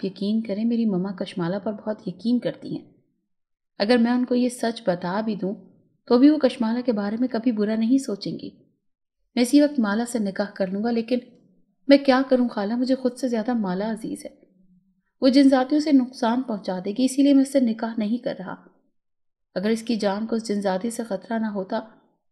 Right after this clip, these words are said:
तो अपनी जान पर खेल कर मैं इसे बचाता। सलमान ने उदासी से कहा। वो बेबस थे। वो मुझे और अम्मी को गाड़ी में बिठाकर अस्पताल ले गए।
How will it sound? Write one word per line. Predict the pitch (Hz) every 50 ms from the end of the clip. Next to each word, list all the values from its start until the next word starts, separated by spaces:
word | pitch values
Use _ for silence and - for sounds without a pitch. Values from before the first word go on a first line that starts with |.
| _ _ _ -
तो | 294
अपनी | 269 277 - 285 277
जान | - - 220 214 233 240
पर | - 262 262
खेल | - - - 220 220 226
कर | 220 - 226
मैं | 214 214 208
इसे | 196 - 196
बचाता। | 190 185 180 - 175 175 - 185 190 - - _ _ _ _ _ _ _ _ _ _ _ -
सलमान | - 240 226 226 220 226 226 240
ने | 247 254
उदासी | 240 196 196 180 185 185 - 262 233
से | - 226
कहा। | - - 175 175 - _ _ _ _ -
वो | 269 294
बेबस | 247 254 254 262 254 294 302 302 - - -
थे। | 135 -
वो | - - _ _ - 226
मुझे | 220 220 220 226 240
और | 233
अम्मी | 220 208 214 240
को | 240 - 233
गाड़ी | 196 190 185 185 190 226
में | 233 226 196
बिठाकर | 196 185 - 202 196 202 214 220
अस्पताल | 226 - - 185 180 185 180 185 196 202
ले | 180 165
गए। | - - -